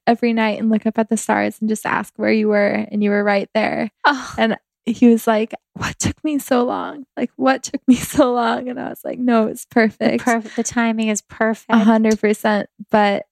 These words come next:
Speaker 1: he just says, like, the most beautiful things without even realizing that they're beautiful. Like, I always poke him and, like, touch him to make <laughs> sure he's real. I'm like, "Are you a real
Speaker 2: <laughs>
Speaker 1: person?"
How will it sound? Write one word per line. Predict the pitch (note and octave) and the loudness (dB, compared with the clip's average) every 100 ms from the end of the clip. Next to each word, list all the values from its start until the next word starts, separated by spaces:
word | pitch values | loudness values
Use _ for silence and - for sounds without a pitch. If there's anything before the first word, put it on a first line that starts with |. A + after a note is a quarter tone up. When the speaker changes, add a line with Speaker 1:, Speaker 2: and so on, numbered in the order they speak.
| - | -16
Speaker 1:
he | F#3+ A#3 | 2 4
just | A3+ C4+ - | 6 2 2
says, | G3 G3+ G3+ | 2 2 0
like, | G3+ | -2
the | - | -2
most | G3+ G#3 - | 0 -2 -2
beautiful | G3+ G3 G#3 G#3+ | -4 -2 -2 -2
things | G#3+ G#3 G3+ - | 0 -2 -2 -4
without | G#3+ G3+ | -4 0
even | G#3+ G#3 G3+ | 0 0 -2
realizing | G3+ A3 B3 - C4+ | -4 -2 -2 -2 -4
that | C4+ | -4
they're | - A#3+ | 0 0
beautiful. | - - B3+ - C#4+ D#4+ _ - - _ | 0 -2 -2 2 0 0 _ -20 -20 _
Like, | - G3+ - | 0 2 0
I | G#3 | 0
always | G#3 A#3+ - | 2 2 0
poke | - G3+ - | 0 0 2
him | A#3 C4+ | 0 0
and, | C#4+ A#3 | -2 -4
like, | G#3 G#3 | -4 -2
touch | A3 G#3 B3+ | -2 0 0
him | C4+ C4+ | 0 0
to | A3 | 2
make | G#3+ | 2
<laughs> | - | 4
sure | - | 2
he's | - B3+ A3 | 2 0 0
real. | G3 - C#4 F4+ | 0 0 0 0
I'm | A#3+ | 0
like, | A#3 | 2
"Are | B3 E4 A4+ | 4 4 6
you | A4 A#4 G#4 | 6 6 6
a | |
real | G4+ G#4 C4+ | 4 2 -2
Speaker 2:
<laughs> | - | 0
Speaker 1:
person?" | G#4 G4+ - | 2 2 2